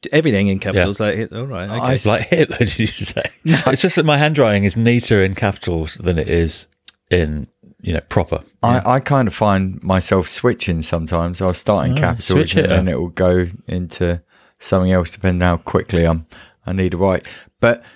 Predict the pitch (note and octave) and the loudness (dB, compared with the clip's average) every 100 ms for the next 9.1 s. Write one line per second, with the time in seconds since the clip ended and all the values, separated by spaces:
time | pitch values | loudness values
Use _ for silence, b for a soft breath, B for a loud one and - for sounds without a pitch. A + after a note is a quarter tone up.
0 | b - D3+ D3 - _ - A2 A2+ A2+ | b 2 2 2 -2 _ -6 2 4 4
1 | G2+ A2 G#2+ - - G#2 G#2 G2 - A#2 | 2 2 0 -4 -2 2 2 0 0 0
2 | A2 G#2+ G#2 G2+ - G#2 F#2+ G#2+ F#2+ G#2+ | 2 0 0 0 0 0 2 0 0 0
3 | G2+ G2 A#2 G#2 E2+ E2 G2 F#2+ - _ | 2 4 4 4 2 -2 -2 -2 -4 _
4 | F2+ F#2+ F#2+ F#2+ F#2+ F#2 - F#2+ F2 F#2 | 0 0 2 2 2 0 0 0 0 -2
5 | - - G2+ G2 F2+ F2 - G2 F2+ - | -4 -2 2 4 4 2 0 0 0 -2
6 | F#2+ F2 D2+ E2 D#2+ - - - G#2 - | 0 0 -2 -4 -4 -8 -6 -2 0 2
7 | F2+ A#2+ C3 C3+ D#2+ A2 G#2 - G#2+ C#2 | 2 2 2 0 2 2 0 0 -2 -2
8 | F2+ F#2 - G2+ F#2+ F2+ - E2 E2 - | -4 -4 0 0 0 -4 -4 -4 -4 -10